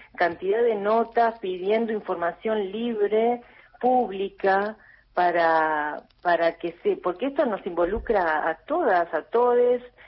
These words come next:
esta, la definición que pueda llegar a tener esto no, no, nos va a,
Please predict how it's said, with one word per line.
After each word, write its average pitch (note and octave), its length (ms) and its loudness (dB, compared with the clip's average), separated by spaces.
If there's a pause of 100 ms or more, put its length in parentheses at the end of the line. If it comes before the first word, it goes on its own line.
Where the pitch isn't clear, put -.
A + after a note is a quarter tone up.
(120)
esta, G3+ 480 0
la F3 140 4
definición F3+ 760 -2
que - 120 -2
pueda F3 340 0
llegar E3+ 180 -4
a E3 140 0
tener E3 280 -4
esto G3+ 380 0
no, D#3+ 360 -4
no, D#3 340 -10
nos D#3+ 260 -10
va A3 340 2
a, D3+ 480 -2